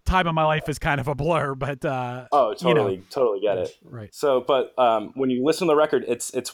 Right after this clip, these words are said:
Speaker 2: that's what they're doing. It's, it's an acoustic guitar. It's direct into the board.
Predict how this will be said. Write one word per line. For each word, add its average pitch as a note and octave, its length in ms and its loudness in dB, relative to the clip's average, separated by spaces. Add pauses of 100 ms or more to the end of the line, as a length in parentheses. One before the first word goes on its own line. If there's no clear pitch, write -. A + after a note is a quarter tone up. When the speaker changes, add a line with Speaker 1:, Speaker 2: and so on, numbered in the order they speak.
Speaker 2:
that's B2+ 300 0
what C3 80 -6
they're B2 100 -2
doing. A2+ 160 0
It's, G2+ 180 -8
it's - 140 -8
an G2 80 -4
acoustic C#3 380 -4
guitar. B2 300 0
It's - 160 -6 (100)
direct A#2 560 -2
into B2+ 240 -4
the A#2+ 100 -4
board. A2 440 2